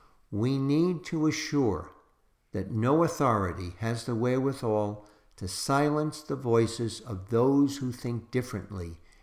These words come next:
in any physical or virtual public square. The lifeblood of social media platforms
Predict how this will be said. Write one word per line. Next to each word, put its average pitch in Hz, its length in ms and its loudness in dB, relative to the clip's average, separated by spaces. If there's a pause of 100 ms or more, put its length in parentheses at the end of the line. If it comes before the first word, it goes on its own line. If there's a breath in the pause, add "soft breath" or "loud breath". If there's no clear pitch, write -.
in 113 220 -4
any 101 240 -2
physical 147 920 0 (520 soft breath)
or 104 120 -6
virtual 120 800 -2 (240)
public 101 380 -6
square. 85 540 -12 (2250)
The 135 100 4
lifeblood 180 580 6
of 151 120 4
social 147 480 2
media 123 360 0
platforms 95 920 -6